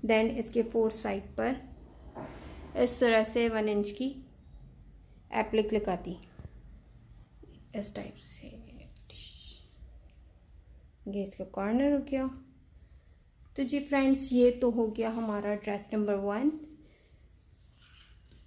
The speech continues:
Hopefully आपको इसमें से कुछ तो idea मिलेगा अपने dress के लिए। अब मैं आपको दिखाती हूँ dress number two। अच्छा जी friends, ये है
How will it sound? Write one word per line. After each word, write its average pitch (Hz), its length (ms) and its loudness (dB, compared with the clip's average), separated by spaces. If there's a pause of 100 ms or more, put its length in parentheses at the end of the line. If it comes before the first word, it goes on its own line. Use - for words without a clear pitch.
(300)
Hopefully 269 680 6
आपको 240 300 4
इसमें 233 240 4
से 233 300 4
कुछ 247 400 -2
तो 254 120 4
idea 220 360 4
मिलेगा 240 420 6
अपने 226 240 -2
dress 214 300 0
के 247 120 0
लिए। 254 340 2 (720)
अब 214 180 -4
मैं 226 120 4
आपको 220 200 4
दिखाती 226 480 2
हूँ 220 220 2
dress 196 340 2
number 202 240 2
two। 240 320 2 (2750)
अच्छा 254 360 -2 (100)
जी 233 220 -4
friends, 226 560 0 (120)
ये 226 200 2
है 220 280 2